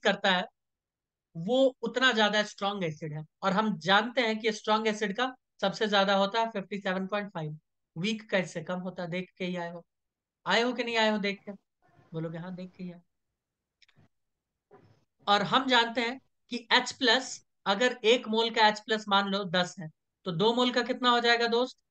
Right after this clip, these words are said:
बीस। तीन मोल का कितना हो जाएगा? तीस। अभी ये सवाल भी तो दिए थे कि एक्स वाई जेड कौन ज्यादा है, एक्स वाई जेड, अभी दिए थे ना?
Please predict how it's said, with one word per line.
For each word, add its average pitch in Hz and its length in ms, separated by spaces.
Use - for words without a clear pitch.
बीस। 254 400
तीन 247 160
मोल 247 200
का 240 100
कितना 240 280
हो 240 80
जाएगा? 240 340
तीस। 269 360
अभी 196 220
ये 247 80
सवाल 233 300
भी 247 120
तो 240 100
दिए 254 220
थे 208 160
कि 214 180
एक्स 220 240
वाई 214 180
जेड 196 240
कौन 202 300
ज्यादा 185 280
है, 160 160
एक्स 185 220
वाई 180 140
जेड, 165 220
अभी 180 200
दिए 208 220
थे 233 160
ना? 208 120